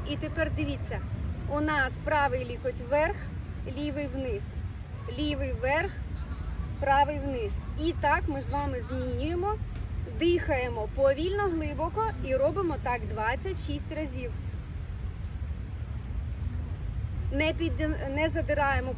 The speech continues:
плечі. Дихаємо.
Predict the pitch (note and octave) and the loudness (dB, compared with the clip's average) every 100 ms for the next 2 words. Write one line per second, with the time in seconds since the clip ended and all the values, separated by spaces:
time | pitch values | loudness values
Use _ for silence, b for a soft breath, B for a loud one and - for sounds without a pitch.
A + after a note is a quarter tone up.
0 | - C4 A#3 A#3 - E4+ G#4 - - - | 0 0 0 -2 0 0 0 -2 -4 -2
1 | - - - - - - - - - - | -2 -2 -2 -2 -2 -2 -4 -4 -4 -4
2 | - - - - - - - - - - | -4 -2 -4 -4 -4 -4 -4 -4 -6 -6
3 | - - - - - - - - - - | -4 -4 -4 -4 -4 -4 -4 -4 -4 -6
4 | - - - - - - D4+ D4 C4+ A#3+ | -6 -4 -4 -4 -6 -2 0 0 0 0
5 | B3+ C#4+ F4+ | 0 0 0